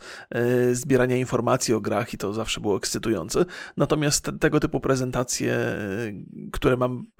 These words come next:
pod pełną kontrolą, mogę sobie wy-, ob-, ob-, obejrzeć w całości i nie ma-, nie martwię się, że w tym samym czasie coś mi innego ucieka albo się nie wyśpię. E, to, to mi się dużo bardziej podoba. Ja się cieszę, cieszę się z tej zmiany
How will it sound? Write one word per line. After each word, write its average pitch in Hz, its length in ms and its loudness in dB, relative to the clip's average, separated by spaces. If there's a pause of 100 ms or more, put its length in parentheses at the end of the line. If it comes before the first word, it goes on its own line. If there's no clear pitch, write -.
(220)
pod 147 140 0
pełną 147 280 4
kontrolą, 147 540 4 (460)
mogę 143 260 4
sobie 139 260 4
wy-, 139 380 2
ob-, 135 300 10
ob-, 139 180 6
obejrzeć 143 500 6
w - 40 -8
całości 135 680 4 (100)
i 131 60 -4
nie 139 100 0
ma-, 139 240 4
nie 147 120 2
martwię 143 280 2
się, 147 120 2
że 131 60 0
w - 40 -6
tym - 100 -14
samym 139 160 -2
czasie 135 220 0
coś 135 120 -6
mi 139 120 -2
innego 135 260 0
ucieka 131 360 2 (240)
albo 127 220 4
się 135 120 -4
nie 127 100 0
wyśpię. 127 380 2 (500)
E, 139 320 2
to, 143 320 6
to 135 140 2
mi 139 100 -2
się 143 120 -2
dużo 123 220 0
bardziej 120 260 -2
podoba. 92 340 -2
Ja 131 120 -4
się - 140 0
cieszę, 127 420 -2
cieszę 139 240 0
się 135 100 -6
z - 40 -6
tej 131 140 0
zmiany 131 380 2